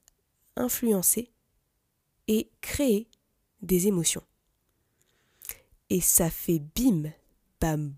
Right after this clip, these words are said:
boum, les émotions peuvent nous faire partir dans tous les sens, nous donner envie de rire à en pleurer ou carrément nous faire pleurer jusqu'au fond du trou. Et oui, nos émotions, elles peuvent naître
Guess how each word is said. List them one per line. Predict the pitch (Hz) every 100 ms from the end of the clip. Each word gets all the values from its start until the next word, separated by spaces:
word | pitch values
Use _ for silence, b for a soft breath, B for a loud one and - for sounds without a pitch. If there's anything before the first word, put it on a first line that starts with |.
| _
boum, | 294 269 156 147
les | 156 160 175
émotions | 175 165 254
peuvent | - 160
nous | 156
faire | 151 151
partir | 170 165 - 190
dans | 165 165 _
tous | - 302
les | 254
sens, | 147 - 190 - - B B B B
nous | 180 175
donner | 165 208 233 247
envie | 196 185
de | 175 151
rire | 151 233 190
à |
en | 170
pleurer | - 160 160 202 b b b _
ou | 165 -
carrément | - 233 202 170 156 - _ _
nous | 175
faire | 165 214 208
pleurer | - 202 175 190
jusqu'au | - - 160
fond | - 220
du | 170
trou. | - - _ _ _ _ _ _ _ -
Et | 214
oui, | 190 190 _ _ _ -
nos | 175 175
émotions, | 185 196 185 - 190 - - -
elles | 180
peuvent | - 196 170
naître | 175 208 - -